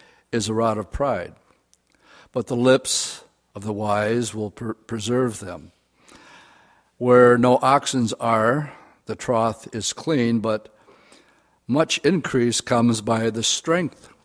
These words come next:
of an ox. A faithful witness does not lie,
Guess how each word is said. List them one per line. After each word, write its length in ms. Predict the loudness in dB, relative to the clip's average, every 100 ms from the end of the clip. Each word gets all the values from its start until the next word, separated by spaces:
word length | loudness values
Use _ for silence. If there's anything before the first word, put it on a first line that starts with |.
| _ _ -8
of 140 | -8
an 100 | -6
ox. 520 | -6 -8 -10 -12 -12 -18 _ _ -20 -20 -20 _ _ _ -10
A 60 | -10
faithful 540 | 0 4 4 4 2
witness 420 | 4 2 0 -4 -4
does 480 | -2 0 0 -4
not 400 | -4 -2 -2 -6 -14 -18
lie, 640 | -8 -4 -4 -6 -8 -10